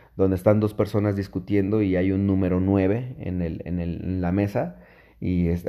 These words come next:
bueno, es un nueve o un seis, según del lado de donde estés, ¿no? Entonces lo tienen puesto en la mesa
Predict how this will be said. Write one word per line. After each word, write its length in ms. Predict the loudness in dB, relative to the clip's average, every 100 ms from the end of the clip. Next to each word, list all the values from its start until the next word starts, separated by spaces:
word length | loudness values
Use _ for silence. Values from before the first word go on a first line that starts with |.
| 4
bueno, 180 | 6 4
es 100 | 2
un 140 | 2
nueve 300 | 4 4 4
o 80 | 2
un 180 | 2 0
seis, 260 | -2 -2
según 280 | -2 -2 0
del 140 | 0 0
lado 240 | 0 0
de 80 | -2
donde 260 | -2 -4
estés, 320 | -4 -6 -6 -6
¿no? 160 | -6
Entonces 340 | -4 -4 -4 -2
lo 120 | -2
tienen 340 | 0 0 0
puesto 300 | -2 -2 -2
en 60 | -2
la 80 | 0
mesa 400 | -2 -2 -6